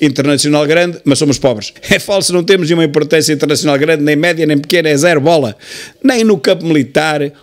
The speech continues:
onde somos uma perfeita anedota, onde toda a gente se ri de nós,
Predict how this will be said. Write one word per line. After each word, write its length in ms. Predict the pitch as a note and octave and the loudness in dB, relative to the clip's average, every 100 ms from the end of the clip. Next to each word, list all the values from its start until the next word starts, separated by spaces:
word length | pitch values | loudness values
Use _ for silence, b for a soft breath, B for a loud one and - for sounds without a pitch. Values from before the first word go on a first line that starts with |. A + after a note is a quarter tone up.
| - | -4
onde 160 | A2+ - | -2 0
somos 260 | B2 A2+ | 0 0
uma 140 | A#2 G#2+ | 0 0
perfeita 560 | A2 G#2 - A2+ A2 | -2 -4 -2 -2 -2
anedota, 600 | G#2 G#2 A2+ A#2+ A#2 A#2+ B B B | -4 0 0 0 -2 -6 B B B
onde 240 | C#3+ C#3+ | 0 0
toda 260 | B2+ D3+ C#3+ | 2 0 2
a 80 | C3+ | 0
gente 280 | C3+ D3+ B2 | 0 0 0
se 100 | C3+ | 0
ri 200 | C3+ C3+ | 0 0
de 40 | |
nós, 320 | B2+ C#3+ D3+ | 0 0 -2